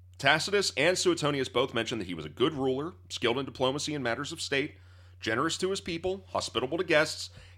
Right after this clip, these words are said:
and a big fan of making money with Roman help. Throughout the fifties A D, his leadership helped to ensure that the Romans took a pretty hands-off approach with the Iceni, making them one of the more independent tribes in Britain under Roman rule. He even reached a deal where he was able to draft a will,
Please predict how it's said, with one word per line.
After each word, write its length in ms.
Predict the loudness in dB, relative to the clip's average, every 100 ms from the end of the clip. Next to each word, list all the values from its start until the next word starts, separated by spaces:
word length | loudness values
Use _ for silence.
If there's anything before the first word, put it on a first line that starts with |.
| 2
and 200 | 2 4
a 40 |
big 180 | 2 0
fan 240 | 2 0
of 100 | 0
making 320 | -4 -6 -6
money 220 | -6 -6 -4
with 160 | -6
Roman 260 | -4 -6 -6
help. 320 | 0 0 -2 -14 -20 -20 -20 -20 -20 -20 -20 -2
Throughout 240 | 4 4
the 60 | 4
fifties 400 | 0 0 0 2
A 140 | 2
D, 260 | 2 0 0
his 180 | 0 -2
leadership 400 | -4 -2 -2 0
helped 240 | -2 -2
to 100 | -2
ensure 400 | -4 -4 -2 -2
that 160 | -2 -4
the 40 |
Romans 360 | -2 -2 -2 -6 -6
took 200 | -4 0
a 140 | 0 -2 -4
pretty 200 | -6 -4
hands-off 440 | -4 -2 -2 -2
approach 340 | 0 2 2
with 120 | 0 -4
the 80 | -4
Iceni, 420 | -4 -6 -8 -8
making 280 | -6 -6 -4
them 120 | -4
one 120 | -4
of 20 |
the 60 | -4
more 200 | -4 -4
independent 460 | -4 -4 -2 -4 -4
tribes 400 | 0 2 2 0
in 100 | -2
Britain 320 | 0 0 -2
under 180 | -4 -2
Roman 320 | -2 -4 -2
rule. 300 | 2 2 0 -12 -20 -20 -20 -20 -20 -10
He 60 | -4
even 180 | -2 2
reached 260 | 0 0
a 40 | -4
deal 220 | -2 0
where 120 | 0
he 100 | -4
was 140 | -2
able 160 | -2 -2
to 60 | -4
draft 420 | -6 -8 -4 -4
a 20 |
will, 420 | -2 2 0 0